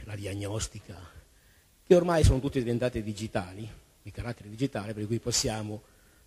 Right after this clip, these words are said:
trattarle, eh, in maniera informatica e inserire i dati, le immagini, i segnali, tutto quello che serve poi a s-, a, a processo di, eh, di cura diagnostico e terapeutico.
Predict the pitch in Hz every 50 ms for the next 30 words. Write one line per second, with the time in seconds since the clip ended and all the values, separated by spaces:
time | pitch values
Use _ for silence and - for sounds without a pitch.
0 | - - - 123 135 127 - - 113 107 107 101 110 107 107 104 101 - 120 113
1 | 104 101 101 95 92 92 92 98 101 113 - - - 113 113 113 131 123 110 104
2 | 101 - 151 151 139 120 107 101 104 - - 113 107 - 113 104 104 113 123 131
3 | 127 - - 139 131 127 139 143 131 120 113 101 101 95 92 92 98 104 107 107
4 | 113 120 120 117 107 - - - 107 101 98 95 - - - - - - - -
5 | - - 110 117 117 113 110 117 123 113 110 110 107 98 101 104 - - 104 101
6 | 107 110 120 117 110 104 98 95 98 98 95 92 - - 120 - 117 107 - 123
7 | 127 120 117 107 101 - 110 101 - - 123 120 107 104 98 - - 117 113 104
8 | 104 110 110 - - - - 117 107 104 104 98 98 98 98 98 95 98 95 92
9 | - - - - - - 120 110 - - - - 113 107 - - 147 131 113 -
10 | - - 107 98 98 104 104 104 101 98 - - - - - - - - _ -
11 | - 110 104 101 104 98 - - 135 151 147 123 110 101 - - - - - -
12 | 120 110 95 104 110 117 117 113 - - - 101 - 120 131 165 - - 98 90
13 | 90 - - 104 - - - - - -